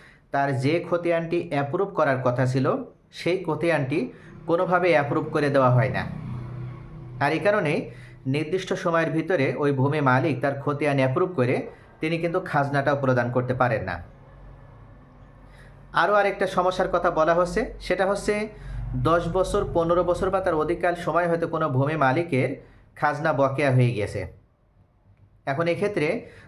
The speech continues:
উনি কিন্তু শতভাগ যে খাজনা বকেয়া রেখেছেন তা কিন্তু নয়। ওনার পরিবারে জমি বিক্রয় হয়েছে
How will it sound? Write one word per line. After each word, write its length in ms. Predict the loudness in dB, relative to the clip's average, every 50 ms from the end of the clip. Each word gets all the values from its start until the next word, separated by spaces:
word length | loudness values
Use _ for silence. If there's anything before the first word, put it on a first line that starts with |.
| -16 -8
উনি 180 | -4 -4 -2 -2
কিন্তু 240 | -4 -4 -4 -6 -6
শতভাগ 580 | -6 -2 0 0 2 2 0 0 0 0 0
যে 80 | 0 -2
খাজনা 380 | 0 2 0 2 2 0 -2
বকেয়া 360 | 0 2 0 0 2 0 0 0
রেখেছেন 380 | 0 -2 -2 -4 -4 -6 -2
তা 140 | 0 0 0
কিন্তু 260 | 2 0 0 0 0
নয়। 260 | 2 2 0 0 -2 -4 -10 -14 -18 -20 -20 -20 -20 -8 -6
ওনার 240 | -2 0 0 0
পরিবারে 480 | 0 -2 0 0 2 2 4 4 2 2
জমি 260 | 2 2 0 0 0
বিক্রয় 420 | 0 0 0 0 2 2 2 2 2
হয়েছে 400 | 2 0 0 0 -2 -2 -4